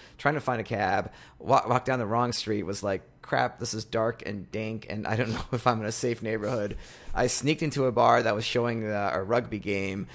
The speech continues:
pretended I liked rugby for a while, figured out which team to cheer for, 'cause that was really important. I had to, you know, make sure to cheer for the right team. And then when the game ended, I'm like, "Okay, there's gotta be cabs out there." And then I stepped out and grabbed a cab and went,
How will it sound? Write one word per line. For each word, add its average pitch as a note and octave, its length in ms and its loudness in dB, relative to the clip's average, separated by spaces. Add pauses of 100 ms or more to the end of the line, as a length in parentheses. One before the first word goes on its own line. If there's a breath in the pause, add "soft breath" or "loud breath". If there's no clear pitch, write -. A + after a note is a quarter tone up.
(360 loud breath)
pretended D3+ 320 2
I C3+ 140 4
liked A2+ 240 0
rugby G#2 320 -2
for G#2 200 -4
a F#2 40 0
while, F#2+ 240 0
figured D#3 240 6
out C3+ 80 6
which - 260 -4
team C3 200 -2
to G#2+ 60 -8
cheer F#2+ 240 -4
for, F#2+ 220 -6
'cause A2+ 100 -10
that B2 80 2
was G#2+ 140 0
really A2 300 -2
important. - 500 -10 (240)
I G2 80 -4
had A#2 260 -4
to, A2 140 -2
you G2 120 -6
know, F2 120 -4
make G2 160 -4
sure A#2 140 -4
to F#2 80 -10
cheer A2+ 200 -4
for G#2 140 -8
the F#2 60 -8
right F#2+ 160 -2
team. B2+ 260 -6 (720 loud breath)
And C3+ 160 0
then A#2+ 240 0
when B2+ 100 0
the B2 80 0
game C#3 280 2
ended, A#2 200 0
I'm A2 80 -2
like, G#2+ 140 -2
"Okay, G#2 300 -4 (400)
there's - 140 -8
gotta A#2 240 0
be G#2 80 -4
cabs A2 340 -4
out A2+ 140 0
there." A#2+ 100 2
And A2+ 120 -2
then A2 80 -4
I G#2+ 40 -6
stepped - 340 -4
out F2+ 160 -2
and F#2+ 100 -8
grabbed G#2 220 -4
a G2+ 40 -6
cab F2+ 320 -4
and F2+ 120 -10
went, E2 160 -10